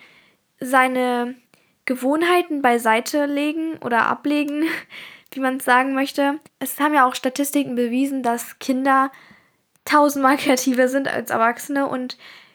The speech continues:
das ist halt schade, weil Kinder zum Beispiel können halt einfach unbelastet kreativ sein und machen einfach. Sie erschaffen einfach,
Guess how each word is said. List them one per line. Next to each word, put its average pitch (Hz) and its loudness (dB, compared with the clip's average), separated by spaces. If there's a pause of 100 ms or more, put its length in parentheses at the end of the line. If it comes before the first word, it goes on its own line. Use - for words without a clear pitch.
(120)
das 277 -6
ist - -4
halt 294 2
schade, 285 4
weil 247 2
Kinder 339 0
zum 311 -4
Beispiel 285 -2
können 277 0
halt 262 0
einfach 247 -2
unbelastet 254 0
kreativ 269 -6
sein 247 0
und 240 -6
machen 247 0
einfach. 214 -4
Sie 269 -6
erschaffen 277 -4
einfach, 240 -4